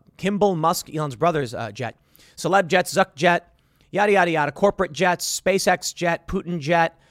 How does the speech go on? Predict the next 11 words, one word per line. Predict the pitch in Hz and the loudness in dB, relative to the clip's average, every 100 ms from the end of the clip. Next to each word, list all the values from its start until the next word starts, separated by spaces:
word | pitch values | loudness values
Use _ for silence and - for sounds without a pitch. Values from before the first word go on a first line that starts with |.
| _ | _
Colson | - 185 190 190 170 | 0 2 2 0 -2
aircraft, | 170 170 170 151 143 - - _ - | -2 -2 -2 0 -2 -6 -20 _ -8
U | 151 175 | 2 4
S | 170 | 4
Air | 170 170 | 2 -2
Force | 160 143 | -2 -4
V | 156 | -4
I | 147 | -4
P, | 139 135 131 _ _ _ _ _ - | -6 -12 -12 _ _ _ _ _ -14
nasa | 127 165 180 180 156 | -4 0 0 0 -2
planes, | 160 139 131 127 | -2 -2 -4 -8